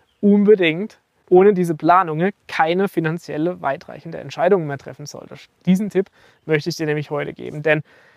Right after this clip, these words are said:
triffst du deine Entscheidungen alle aus dem Bauchgefühl raus oder nur nach dem Kontostand und das sind halt siebenstellige Beträge vielleicht drauf, aber die haben ja nichts auszusagen,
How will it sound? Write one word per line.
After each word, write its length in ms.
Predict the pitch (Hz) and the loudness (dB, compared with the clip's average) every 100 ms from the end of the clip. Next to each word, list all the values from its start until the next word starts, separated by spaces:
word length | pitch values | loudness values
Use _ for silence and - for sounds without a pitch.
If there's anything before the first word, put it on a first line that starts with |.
| _ _ _ | _ _ _
triffst 300 | - 175 196 | -4 -2 0
du 60 | 214 | 2
deine 240 | 190 170 | 4 4
Entscheidungen 400 | 170 160 180 175 | 2 2 2 0
alle 220 | 151 175 202 | 0 4 4
aus 80 | |
dem 100 | 180 | 2
Bauchgefühl 460 | 170 185 - - 196 | -2 -2 -4 -4 0
raus 260 | 180 165 151 | 2 2 2
oder 160 | 156 | 0
nur 180 | 156 175 | 2 2
nach 160 | 175 165 | 2 -2
dem 100 | 151 | -2
Kontostand 680 | 185 190 185 - 156 160 | -2 0 -2 0 0 0
und 100 | 156 | -2
das 180 | 151 151 | -4 -6
sind 220 | 160 156 | -6 -2
halt 320 | 156 147 143 240 208 | 0 0 -2 -12 -18
siebenstellige 640 | 165 180 175 - 165 156 160 | -4 -2 0 0 -2 0 -4
Beträge 380 | 160 180 185 196 | -4 -2 0 -2
vielleicht 400 | 165 143 143 - | -2 -2 -2 -4
drauf, 260 | 139 147 | -2 -2
aber 200 | 160 156 | -4 -2
die 180 | 147 160 | 0 0
haben 220 | 156 151 | 0 0
ja 100 | 156 | -2
nichts 400 | 151 190 220 - | 0 0 -2 -8
auszusagen, 800 | - 196 - 160 - 135 143 | -6 -4 -6 -12 -6 -4 -4